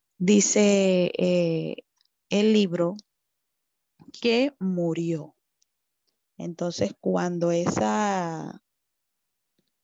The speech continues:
esa generación muere, cuando muere Josué y esa generación, ahí es cuando,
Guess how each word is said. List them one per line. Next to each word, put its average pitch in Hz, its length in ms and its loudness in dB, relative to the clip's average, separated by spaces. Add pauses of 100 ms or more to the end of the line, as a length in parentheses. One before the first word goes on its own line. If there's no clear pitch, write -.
(240)
esa 226 300 0
generación 202 760 2
muere, 190 440 -2
cuando 170 300 -2
muere 185 320 0
Josué 196 400 -2
y 185 60 0
esa 185 260 -4
generación, 190 920 -6 (960)
ahí 190 420 2
es 208 120 0
cuando, 202 760 0